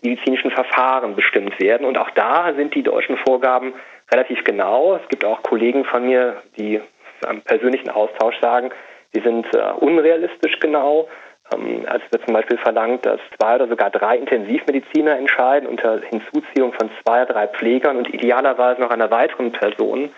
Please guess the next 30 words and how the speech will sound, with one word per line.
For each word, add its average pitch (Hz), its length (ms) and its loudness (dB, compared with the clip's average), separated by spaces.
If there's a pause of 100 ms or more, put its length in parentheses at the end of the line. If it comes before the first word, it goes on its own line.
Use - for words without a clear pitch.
Ist - 100 -4
halt 151 120 2
die 143 80 -2
Frage, 170 440 2
ob - 100 -8
in 120 140 0
solchen 123 480 0
Triage-Situationen, 135 1160 0
wo 135 60 2
ein 120 160 0
Gesundheitssystem 127 760 -2
kollabiert, 123 640 0 (120)
ähm, 65 320 -4 (100)
die 120 180 -4
Möglichkeit 123 560 0
besteht, 120 400 0 (160)
ähm, 110 260 -4 (100)
dieses 123 240 -8
Verfahren, 120 500 0
was 120 200 -2
recht - 220 -4
aufwendig - 1080 -2
ist, - 200 0
einzuhalten. 120 640 2
Aber 127 220 2 (580)
hoffe - 280 0
mal, 139 140 2
dass 127 140 0
es - 160 -2
geht. 143 300 2